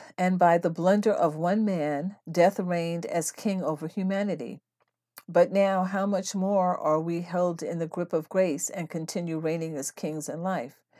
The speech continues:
enjoying our real freedom through the gift of perfect righteousness in the one and only Jesus the Messiah?" You have to receive abundance of grace.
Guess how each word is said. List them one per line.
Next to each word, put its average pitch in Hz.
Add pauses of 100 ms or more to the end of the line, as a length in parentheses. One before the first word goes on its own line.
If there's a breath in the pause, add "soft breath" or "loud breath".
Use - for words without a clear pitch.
(400 loud breath)
enjoying 175
our 160
real 180
freedom 160
through 170
the 156
gift 160 (140)
of -
perfect -
righteousness 156
in 160
the 143
one 156 (140)
and 170
only 151
Jesus 139
the 135
Messiah?" 131 (800)
You 190
have 190
to 196
receive 175
abundance 143
of 104
grace. -